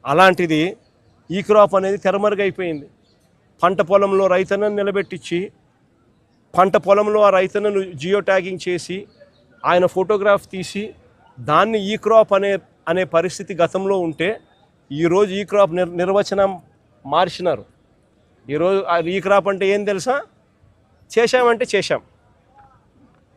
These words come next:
తెలుగుదేశం వాళ్ళకైతే ఏకంగా ఉన్న భూమి కన్నా వాళ్ళు వేసిన పంట ఎక్కువ వేసినారు.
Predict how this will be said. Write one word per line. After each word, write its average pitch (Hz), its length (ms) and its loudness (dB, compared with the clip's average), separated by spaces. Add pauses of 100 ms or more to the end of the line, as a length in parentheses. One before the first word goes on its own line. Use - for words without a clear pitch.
(1080)
తెలుగుదేశం 214 440 6
వాళ్ళకైతే 214 640 6
ఏకంగా 247 440 2 (2250)
ఉన్న 220 240 4
భూమి 226 280 4
కన్నా 240 460 4 (1120)
వాళ్ళు 214 320 8
వేసిన 240 340 4
పంట 226 340 2
ఎక్కువ 254 300 4
వేసినారు. 190 380 2